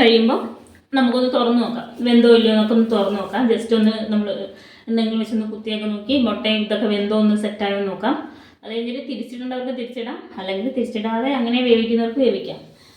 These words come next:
നമുക്കൊരു പതിനഞ്ച് മിനിറ്റ് കഴിഞ്ഞിട്ട് കാണാം. ഇപ്പോൾ ഒരു അഞ്ച് മിനിറ്റ് കഴിഞ്ഞിട്ടുണ്ട്. നമുക്ക് ജസ്റ്റ് ഒന്ന് തുറന്നിട്ട് നമുക്കിത് ബാക്കിയുള്ള അണ്ടിപ്പരിപ്പും കാര്യങ്ങളൊക്കെ ഇങ്ങനെ ഇട്ട് കൊടുക്കാം മേലെ. ജസ്റ്റ് ഒരു ഭംഗിക്ക് വേണ്ടി, ഒരു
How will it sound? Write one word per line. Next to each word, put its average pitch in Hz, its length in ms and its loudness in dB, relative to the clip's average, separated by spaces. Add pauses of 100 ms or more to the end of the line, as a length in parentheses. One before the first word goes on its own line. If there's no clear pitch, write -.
(160)
നമുക്കൊരു 247 360 0
പതിനഞ്ച് 233 400 0
മിനിറ്റ് 226 180 -4
കഴിഞ്ഞിട്ട് 208 320 -6
കാണാം. - 200 -16 (520)
ഇപ്പോൾ - 160 -10
ഒരു 254 140 -4
അഞ്ച് 233 260 -4
മിനിറ്റ് 262 260 -2
കഴിഞ്ഞിട്ടുണ്ട്. 214 400 -8 (100)
നമുക്ക് 226 220 -4 (160)
ജസ്റ്റ് 233 300 -4
ഒന്ന് 240 160 0
തുറന്നിട്ട് 208 480 2 (880)
നമുക്കിത് 220 340 0 (140)
ബാക്കിയുള്ള 214 440 0 (120)
അണ്ടിപ്പരിപ്പും 196 540 -2 (360)
കാര്യങ്ങളൊക്കെ 196 480 -2
ഇങ്ങനെ 185 200 -4
ഇട്ട് 170 120 -6
കൊടുക്കാം 165 320 -4
മേലെ. 170 200 -4 (300)
ജസ്റ്റ് 165 260 -6
ഒരു 202 120 -2
ഭംഗിക്ക് 202 340 -4
വേണ്ടി, 208 220 0 (640)
ഒരു 214 100 -12